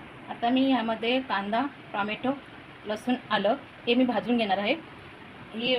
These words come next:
कोथिंबीर कापून घेतली आहे आणि कलर घेतलेला आहे. हे मी ऑरेंज कलर, ग्रीन कलर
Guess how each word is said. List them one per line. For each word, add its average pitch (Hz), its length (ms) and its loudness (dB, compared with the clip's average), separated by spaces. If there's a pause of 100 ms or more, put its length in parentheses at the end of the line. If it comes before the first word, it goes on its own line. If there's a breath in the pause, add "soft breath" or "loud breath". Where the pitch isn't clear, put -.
(300)
कोथिंबीर 262 340 2
कापून 247 220 0
घेतली 240 260 -4
आहे - 80 0 (120)
आणि 220 280 -2
कलर 220 200 6
घेतलेला 214 360 0
आहे. 247 320 -6
हे 240 80 0
मी 262 240 0
ऑरेंज 214 500 2
कलर, 269 280 0 (560)
ग्रीन 220 180 0
कलर 254 260 2